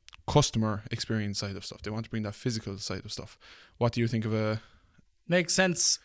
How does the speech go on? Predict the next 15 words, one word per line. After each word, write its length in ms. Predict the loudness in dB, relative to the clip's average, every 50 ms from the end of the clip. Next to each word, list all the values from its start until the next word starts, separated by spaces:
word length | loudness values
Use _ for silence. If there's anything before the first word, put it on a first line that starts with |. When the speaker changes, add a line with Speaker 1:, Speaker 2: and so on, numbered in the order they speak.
| _ _ -2
Speaker 2:
Look, 380 | 2 2 2 2 2 -2 -18 -10 _
touch, 320 | -2 0 0 0 0 0 -2
feel. 460 | 0 2 2 4 4 4 4 2 2
That's 340 | 2 2 2 2 2 0 2
what, 180 | 2 2 2
again, 300 | 2 4 4 4 2 2
as 160 | -2 0 0
I, 100 | 2 2
as 140 | 2 2 2
I 100 | 4 4
always 280 | 4 4 2 2 0 0
just 200 | 0 -2 -2 -4 -4
say 240 | -2 0 2 2 2
it, 280 | 0 0 -4 -8 -12 -6 -2
um, 400 | 0 0 0 0 -2 -4 -6